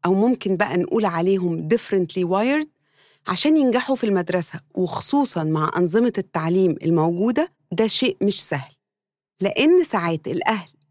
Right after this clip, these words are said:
لأ، مش ساعات، ده دايما، الأم والأب مش بيكونوا عارفين يساعدوا من غير ما يعملوا كتير وكتير قوي لهم.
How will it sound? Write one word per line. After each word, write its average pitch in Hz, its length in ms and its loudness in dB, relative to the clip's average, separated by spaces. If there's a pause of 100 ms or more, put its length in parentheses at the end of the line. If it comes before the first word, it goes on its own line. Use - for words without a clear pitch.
(120)
لأ، 214 200 -4
مش 247 200 -2
ساعات، 196 300 -2
ده 175 140 -2
دايما، 180 360 2 (720)
الأم 330 380 2
والأب 254 400 0 (200)
مش 190 160 0
بيكونوا 247 600 0
عارفين 240 440 -2 (140)
يساعدوا 240 560 0 (200)
من 196 220 2
غير 294 300 0
ما 262 140 2
يعملوا 226 500 2 (180)
كتير 285 540 -2 (160)
وكتير 220 540 -2
قوي 240 320 0
لهم. 165 300 -4